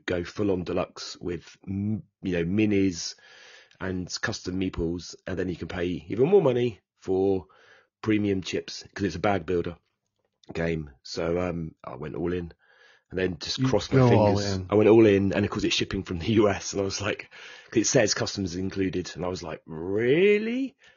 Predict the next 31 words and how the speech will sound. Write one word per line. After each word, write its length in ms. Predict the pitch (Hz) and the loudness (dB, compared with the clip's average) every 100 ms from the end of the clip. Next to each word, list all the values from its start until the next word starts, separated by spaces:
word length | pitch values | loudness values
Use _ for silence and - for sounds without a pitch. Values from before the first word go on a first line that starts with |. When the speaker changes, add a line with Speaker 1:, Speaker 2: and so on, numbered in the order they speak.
| - | -8
Speaker 1:
Anyway, 340 | 120 151 117 85 | -4 -2 -4 -4
it 120 | - | -2
arrived, 540 | 95 107 127 135 127 - | 0 2 2 0 -4 -8
customs 480 | 143 - 123 120 107 | -10 -6 -6 -4 -4
and 300 | 117 117 104 | -2 -2 -2
duty 340 | 117 - 110 | -4 -4 -6
included, 400 | 107 117 113 113 - | -4 -4 -2 -4 -8
which 180 | - | -6
was 160 | 98 92 87 | -4 -4 -6
amazing. 520 | 101 107 101 107 107 _ - - - - _ | -4 -4 -4 -6 -8 _ -20 -20 -20 -20 _
So, 320 | - 95 98 | -8 -2 6
Speaker 2:
Very 200 | 156 156 | 10 10
Speaker 1:
um, 20 | |
Speaker 2:
nice. 500 | 143 120 - - - _ | 8 4 0 -8 -14 _
Speaker 1:
yeah, 220 | 110 104 | 2 4
very 180 | 98 107 | 4 2
nice. 220 | 101 98 | 2 0
So 80 | - | 2
it's 100 | - | 2
hit 60 | - | 2
the 80 | - | 2
table, 580 | 127 107 107 98 85 _ - | 2 4 4 2 -2 _ -8
um, 560 | 95 92 90 87 82 - | -6 -4 -6 -8 -8 -10
three 200 | - 135 | -4 -4
times. 540 | - 120 120 120 117 - | 0 0 0 -2 -4 -6
I'm 140 | 87 | -6
teaching 380 | - 135 - 110 | -4 -4 -2 -2
it 60 | - | -2
tomorrow 500 | 113 110 110 110 - - | 0 0 2 2 -2 -4
at, 400 | 90 - - - _ | -6 -6 -10 -12 _
um, 400 | 101 98 92 87 | -8 -6 -8 -10